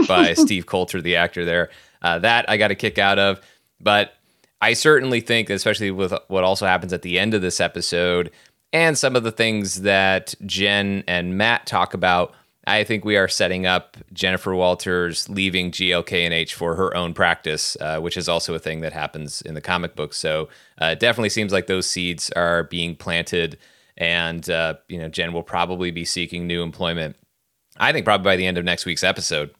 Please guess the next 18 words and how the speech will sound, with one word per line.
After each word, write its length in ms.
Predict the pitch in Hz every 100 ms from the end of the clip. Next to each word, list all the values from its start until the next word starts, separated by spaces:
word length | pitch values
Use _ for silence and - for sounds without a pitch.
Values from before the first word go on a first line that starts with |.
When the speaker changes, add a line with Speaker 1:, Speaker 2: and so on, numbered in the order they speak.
| _
Speaker 2:
um, 460 | 80 78 78 78 78 _
you 120 | -
know, 160 | 76 73
'cause 280 | - 85 -
she'll 160 | - 87
see 200 | - 95
the 140 | 90
advantages 560 | 85 87 92 92 85 80
of 100 | 82
having 260 | 87 82
the 60 | 80
private 380 | - 82 82 -
practice, 460 | 87 82 80 -
or 160 | 85 85
she's 180 | 90 85
already 300 | 113 139 95
seeing 260 | - 80
that, 240 | 78 78